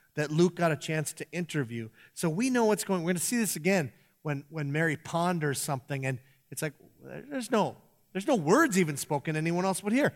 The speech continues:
It's just this thought bubble she has, and it's, it's very, very personal. Now, so what does the angel do? The angel does what angels always do,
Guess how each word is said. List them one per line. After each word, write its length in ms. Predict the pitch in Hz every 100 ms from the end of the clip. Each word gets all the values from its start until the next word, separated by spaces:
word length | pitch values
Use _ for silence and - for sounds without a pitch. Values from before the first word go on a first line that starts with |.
| - -
It's 140 | 156
just 160 | 190 -
this 180 | 170
thought 320 | - 196 196 160
bubble 240 | 147 139
she 220 | - 139
has, 280 | 131 131 123
and 80 | 131
it's, 200 | 127 - _ - _
it's 220 | - 139 -
very, 340 | 127 139 139 139
very 260 | 131 127
personal. 420 | 117 143 - 110 104
Now, 220 | 180 - - - _ _ _ -
so 220 | 220 170 -
what 120 | 165
does 120 | 254
the 160 | 208 226
angel 280 | 226 196 202
do? 240 | 175 113 107
The 120 | 160
angel 200 | 214 220
does 320 | 196 202 165
what 220 | 156 170 - _ _ -
angels 600 | 165 190 165 180 175 - -
always 680 | 165 208 247 226 202 175 135
do, 480 | 127 160 143 190 247